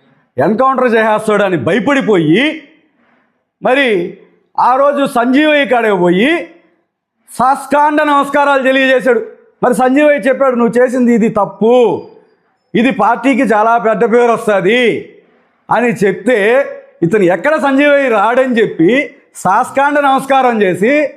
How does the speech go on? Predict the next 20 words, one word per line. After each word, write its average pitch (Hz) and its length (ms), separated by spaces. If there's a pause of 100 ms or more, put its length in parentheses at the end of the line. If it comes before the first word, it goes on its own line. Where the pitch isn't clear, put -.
(140)
సంజీవయ్యకి 226 760 (880)
మరి 247 160
ఆ 220 140
రోజు 220 220
ఎస్పీ 214 340
కాడికి 185 280
పోయి 202 420 (1040)
ఆడ 240 180
ఎస్పీకి 247 460
సాష్టాంగ 240 480
నమస్కారం 214 520
చేశాడు, 175 360 (600)
తప్పైపోయిందని 170 760
చెప్పి. 107 260 (560)
మరి 190 440 (300)
ఇంతకన్నా 190 480
బ్రోకర్ 190 440
పనా? 170 400 (1700)
మరి 208 140
అదేవిధంగా 277 1000